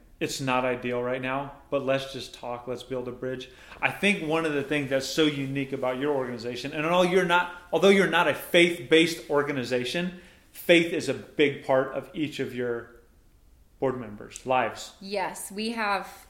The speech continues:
Speaker 2: four board members and we are all believers. So we do not, again, have a faith-based organization, but that doesn't mean that, you know, Jesus isn't leading the pack for <laughs> us or leading the charge, you know? So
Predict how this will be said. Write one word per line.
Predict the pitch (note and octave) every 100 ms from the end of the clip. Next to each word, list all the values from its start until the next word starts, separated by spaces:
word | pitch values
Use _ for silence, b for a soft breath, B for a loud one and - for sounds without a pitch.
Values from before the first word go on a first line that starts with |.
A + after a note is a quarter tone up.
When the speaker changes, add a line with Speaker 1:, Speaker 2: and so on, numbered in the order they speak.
| _ _
Speaker 2:
four | - A3+ A3+
board | G#3 G3
members | F#3+ F#3 F#3 F#3 F#3 -
and | F3+ F3
we | F3 F3 E3+
are | E3+
all | D3+ E3 D#3+
believers. | D#3+ A2+ - A2 -
So | - F3+ D3+ D3 D#3+ E3 _ -
we | F3 F#3+
do | F3
not, | F#3+ F#3 E3 -
again, | E3+ F3+ F3
have | G3 E3+
a | E3
faith-based | F3 E3 E3 E3+ D#3+ -
organization, | D#3+ E3 D#3+ G3 A#3+ A#3+ F#3
but | E3 E3+
that | E3+
doesn't | F3 E3+ D#3+
mean | F3+ F3+ F3
that, | E3 D#3 D3+ - - _ _ _
you | F3+
know, | E3+ D3+ D3+
Jesus | D#3+ F#3 F3+ F3 E3+
isn't | F3 F3 D#3 -
leading | F#3+ F3 E3
the | D#3+
pack | A3 D#3+ -
for | - C#4+
<laughs> |
us | - - A4+ A4+ - - F#4 - B B B
or | C#4+
leading | C#4 C#4+ C4
the | B3
charge, | A#3+ A#3 F#3 F3+ G#3+
you | G#3+
know? | G3+ G#3+
So | G#3+ A3 F#3 F3+ F3+